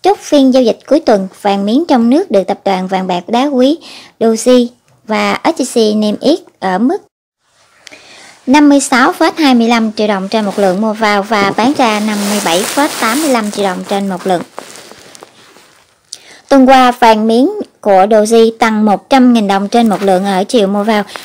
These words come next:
và một trăm năm mươi ngàn đồng trên một lượng ở chiều bán ra. Trong khi đó, vàng miếng S J C có mức chênh lệch là một trăm nghìn đồng trên một lượng ở chiều bán ra và mua vào. Trên thị trường thế giới, giá vàng giao ngay chốt phiên Mỹ tăng không phẩy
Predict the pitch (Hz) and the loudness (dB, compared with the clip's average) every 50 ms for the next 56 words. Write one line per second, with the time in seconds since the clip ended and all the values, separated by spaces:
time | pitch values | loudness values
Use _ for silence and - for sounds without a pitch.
0 | - - - 262 262 262 262 247 233 226 - _ 294 277 262 269 269 262 254 254 | -18 -2 0 2 4 4 4 4 2 0 0 _ 2 4 4 4 4 4 4 4
1 | 254 226 208 208 202 196 190 196 - 226 226 226 208 185 - 196 180 175 185 - | 2 2 0 -2 -2 -2 -2 -2 -2 -2 -2 -2 -2 -2 -2 0 0 0 -2 -2
2 | - 202 202 208 - 247 220 196 185 208 226 254 262 262 240 233 - - - - | -2 -4 -4 -2 0 0 0 0 0 0 0 0 2 0 0 0 -4 -10 -18 -20
3 | _ _ _ - 311 294 285 285 277 - 277 262 240 220 214 - - - 233 214 | _ _ _ 2 2 4 4 2 2 0 0 2 2 2 2 0 0 0 0 0
4 | 202 196 202 214 254 294 - - 302 302 - 247 - - 233 220 214 220 - 240 | 0 0 0 0 0 0 0 -2 -4 -2 -2 -4 -2 0 0 0 0 -2 -2 0
5 | 269 302 339 392 427 415 _ - 247 220 208 202 190 180 196 202 202 196 196 196 | 0 0 0 -2 -4 -4 _ -2 -2 0 0 -2 -2 -2 -2 -4 -4 -4 -4 -4
6 | 185 - - 254 233 233 226 208 196 190 196 190 190 185 226 214 208 190 - 190 | -6 -2 -2 0 2 2 0 0 0 -2 -2 -4 -2 -2 -2 -2 -2 -2 -2 -2
7 | 180 180 185 - 196 196 208 - - 220 196 185 196 202 233 262 254 269 254 240 | -2 -4 -4 -6 -6 -6 -6 -4 -2 -2 -2 0 0 0 0 -2 0 2 2 2
8 | 233 214 - - 196 190 185 190 202 196 190 208 190 185 180 - _ _ _ _ | 2 0 -4 -4 -4 -4 -4 -4 -4 -4 -4 -2 -4 -4 -6 -10 _ _ _ _
9 | _ _ _ _ _ _ _ _ _ _ _ - _ _ - 302 302 285 285 269 | _ _ _ _ _ _ _ _ _ _ _ -20 _ _ 2 2 4 4 4 4
10 | 277 247 - 226 220 208 214 214 254 269 294 294 269 277 339 381 381 - 277 277 | 2 0 0 2 0 0 2 2 2 2 4 2 2 2 2 0 -2 0 0 0
11 | 311 381 - - 247 226 214 208 214 226 233 233 233 233 226 226 226 - 320 403 | 0 0 0 -2 0 0 0 0 -2 0 0 0 0 0 -2 -4 -2 -2 -2 -2
12 | - - 285 247 226 220 202 185 185 - 269 254 233 233 - 254 240 226 - 285 | 0 -2 -2 0 0 0 -2 -2 -2 -2 -2 -2 -2 -2 -2 -2 -2 -2 -2 -4
13 | 302 | -6